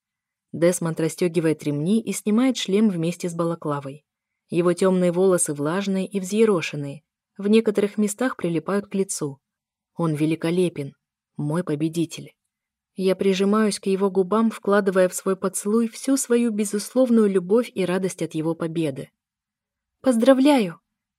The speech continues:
произношу я, обхватывая его шею руками. «Я знала, что ты лучший!» «Наденешь майку с номером моей машины сегодня ночью?» спрашивает Десмонд, целуя меня в губы. «Только так я пойму, что выиграл».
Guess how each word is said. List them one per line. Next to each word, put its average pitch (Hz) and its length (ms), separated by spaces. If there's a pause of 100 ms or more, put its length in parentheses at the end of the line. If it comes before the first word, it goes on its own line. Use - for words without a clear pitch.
произношу 147 640
я, 208 280
обхватывая 185 640
его 156 240
шею 156 340
руками. 143 560 (340)
«Я 226 240
знала, 214 360
что 208 200
ты 214 140
лучший!» 226 600 (680)
«Наденешь 170 560
майку 208 320
с - 100
номером 175 360
моей 175 280
машины 196 420
сегодня 160 460
ночью?» 196 460 (320)
спрашивает 147 640
Десмонд, 160 440
целуя 160 320
меня 156 240
в 156 60
губы. 143 360 (680)
«Только 156 300
так 151 260
я 214 100
пойму, 226 320
что 196 200
выиграл». 151 480